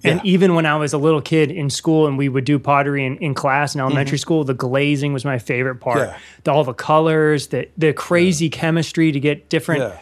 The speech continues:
Speaker 1: swirling effects. Um, so today you can just buy a nice jug of glaze.
Speaker 2: Right.
Speaker 1: So tell us a little more as you've just starting. How were they making these glazes?
Speaker 2: Well
Speaker 1: And, and then, and then what were the kind of colors that you could get back then?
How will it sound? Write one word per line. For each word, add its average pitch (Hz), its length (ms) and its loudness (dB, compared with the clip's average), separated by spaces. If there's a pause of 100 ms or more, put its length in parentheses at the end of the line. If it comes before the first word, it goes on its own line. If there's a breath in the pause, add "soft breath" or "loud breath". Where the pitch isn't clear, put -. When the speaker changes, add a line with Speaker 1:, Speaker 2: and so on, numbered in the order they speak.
(100)
Speaker 1:
swirling 151 640 0
effects. 143 580 -2 (400 loud breath)
Um, 139 320 0 (120)
so 170 180 2
today 160 440 0
you 151 160 0
can 151 140 -2
just 131 220 -2
buy 135 240 2
a 139 100 0
nice 131 280 -4
jug 135 320 -2
of 117 120 -6
glaze. 139 500 0 (100)
Speaker 2:
Right. 135 160 0
Speaker 1:
So 170 320 4 (800)
tell 175 220 0
us 196 120 0
a 196 60 -2
little 165 180 2
more 156 260 2
as 127 160 -2
you've 131 160 -2
just 139 240 -2
starting. 151 520 -2 (260)
How 165 260 0
were 185 120 4
they 175 160 2
making 175 300 2
these 185 180 2
glazes? 196 580 0
Speaker 2:
Well 185 400 0
Speaker 1:
And, 196 180 0
and 185 160 4
then, 185 220 2
and 180 160 2
then 170 140 2
what 170 160 4
were 233 80 2
the 196 80 0
kind 190 180 -2
of 156 80 -4
colors 190 580 0
that 208 100 0
you 202 180 -2
could 214 160 -2
get 214 180 0
back 208 220 -2
then? 226 240 -2